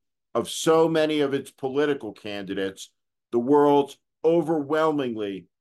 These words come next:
most powerful nation. It is the most powerful economically, militarily.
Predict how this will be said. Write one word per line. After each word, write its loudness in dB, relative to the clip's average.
most -2
powerful -4
nation. -8
It -4
is 0
the -6
most -2
powerful -2
economically, -4
militarily. -2